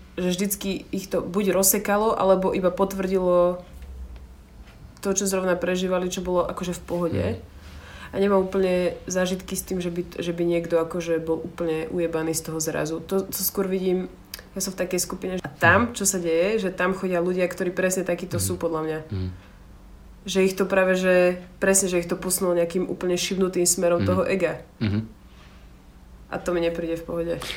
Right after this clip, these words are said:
Speaker 2: Ale mám pocit, že ako keby za to psychedelika nemôžu, ale môže za to vlastne
Speaker 1: No
Speaker 2: ich
Speaker 1: ten
Speaker 2: samot-,
Speaker 1: č-,
Speaker 2: samotná osobnosť
Speaker 1: no jasné,
Speaker 2: vlastne,
Speaker 1: že to,
Speaker 2: hej,
Speaker 1: to je
Speaker 2: že
Speaker 1: ten človek, však
Speaker 2: Hej,
Speaker 1: nikdy
Speaker 2: hej,
Speaker 1: nie je
Speaker 2: no.
Speaker 1: to psychedelikum,
Speaker 2: Hej.
Speaker 1: ono iba am-, amplifikuje to,
Speaker 2: Áno.
Speaker 1: čo je vlastne v tebe
Speaker 2: Hej,
Speaker 1: momentálne,
Speaker 2: hej.
Speaker 1: alebo niečo, hej,
Speaker 2: Tak v tom
Speaker 1: hej.
Speaker 2: prípade som rád, pretože mne často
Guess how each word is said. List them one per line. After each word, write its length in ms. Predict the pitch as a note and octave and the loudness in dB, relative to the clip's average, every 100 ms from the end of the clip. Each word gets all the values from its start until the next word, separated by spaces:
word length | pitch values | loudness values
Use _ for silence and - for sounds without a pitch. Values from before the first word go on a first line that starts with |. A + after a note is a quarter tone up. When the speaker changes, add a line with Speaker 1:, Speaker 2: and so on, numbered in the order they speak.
| - | -2
Speaker 2:
Ale 140 | G#2+ | 4
mám 160 | C3 D#3 | 6 8
pocit, 240 | C#3 C#3 | 6 4
že 160 | B2 B2 | 4 4
ako 160 | B2+ | 4
keby 80 | B2+ | 2
za 140 | A2+ B2 | 4 2
to 80 | B2 | 0
psychedelika 560 | - C3 A#2+ B2+ - | -4 0 4 4 4
nemôžu, 540 | A2 F#2+ F#2+ G2 G2+ A#2+ | 2 4 4 2 4 4
ale 160 | F#2+ | 4
môže 240 | F#2+ G2+ G2+ | 4 4 4
za 160 | G2+ | 2
to 80 | G2+ | 2
vlastne 240 | G2 G2 A2+ | 0 4 6
Speaker 1:
No 80 | |
Speaker 2:
ich 0 | |
Speaker 1:
ten 80 | C4 | 10
Speaker 2:
samot-, 240 | A#2 A#2 - | 8 8 2
Speaker 1:
č-, 80 | |
Speaker 2:
samotná 320 | - C3 C3 - | 4 4 6 2
osobnosť 560 | G2+ - F2+ D2+ - | 2 0 0 0 4
Speaker 1:
no 80 | A3+ | 10
jasné, 80 | B3 C#4+ | 12 12
Speaker 2:
vlastne, 40 | B3 | 8
Speaker 1:
že 100 | A3+ | 6
to, 120 | G#3 A#3+ | 4 2
Speaker 2:
hej, 80 | |
Speaker 1:
to 80 | - | 4
je 80 | A#3 | 6
Speaker 2:
že 40 | A#3+ | 8
Speaker 1:
ten 60 | A#3 | 6
človek, 300 | A#3+ A3+ G3+ | 4 2 2
však 160 | - | 2
Speaker 2:
Hej, 80 | F#3+ | 4
Speaker 1:
nikdy 200 | G3+ A#3+ A3+ | 6 4 6
Speaker 2:
hej, 40 | |
Speaker 1:
nie 20 | G3+ | 4
je 60 | |
Speaker 2:
no. 60 | G3+ | 4
Speaker 1:
to 80 | G3 | 0
psychedelikum, 520 | G#3 G3+ G3+ G3 G3 | 0 2 2 2 0
Speaker 2:
Hej. 60 | G3 | 2
Speaker 1:
ono 100 | G3+ G3+ | 4 4
iba 180 | G3 | 4
am-, 320 | G3 G#3 G#3 G3+ | 4 4 2 0
amplifikuje 560 | G#3+ G#3+ A3 G#3+ G3+ G3+ | 0 2 0 -2 2 2
to, 80 | G3 | 6
Speaker 2:
Áno. 80 | G3+ | 6
Speaker 1:
čo 100 | G#3 | 8
je 60 | |
vlastne 240 | G3+ G#3 G3+ | 6 6 4
v 80 | |
tebe 200 | G#3 G3 F3 | 2 4 4
Speaker 2:
Hej, 100 | F3 | 6
Speaker 1:
momentálne, 480 | F#3+ G#3 F#3 F#3 | 8 8 8 6
Speaker 2:
hej. 80 | F3+ | 6
Speaker 1:
alebo 160 | F3+ F3+ | 2 2
niečo, 320 | F#3 F3+ F3+ | 0 -2 -2
hej, 140 | F3 F#3 | -4 0
Speaker 2:
Tak 120 | F3+ | 4
v 40 | |
tom 80 | D#3+ | 6
Speaker 1:
hej. 80 | D#3+ | 6
Speaker 2:
prípade 200 | D3+ C#3+ | 8 8
som 180 | C#3 G#2+ | 8 8
rád, 240 | G#2+ G#2+ | 8 8
pretože 240 | F2+ F#2 F#2+ | 2 0 2
mne 160 | F#2 | 2
často 400 | F#2 A2 - F#2 | 2 2 2 0